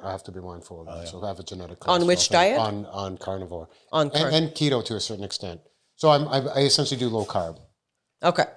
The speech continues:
Speaker 1: Which is, a, for me, a happy medium. It works. I get more variety, and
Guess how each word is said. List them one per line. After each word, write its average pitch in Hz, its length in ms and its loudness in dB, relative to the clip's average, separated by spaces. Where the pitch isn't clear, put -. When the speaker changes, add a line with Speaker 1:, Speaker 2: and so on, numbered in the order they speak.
Speaker 1:
Which 107 200 -8
is, 98 120 -6
a, 92 160 -10
for 127 120 -6
me, 123 120 0
a 107 80 -2
happy 101 240 -4
medium. 107 340 -4
It 90 120 -10
works. 110 400 -4
I 90 60 -8
get 92 120 -10
more 92 160 -10
variety, 113 560 -2
and 90 320 -10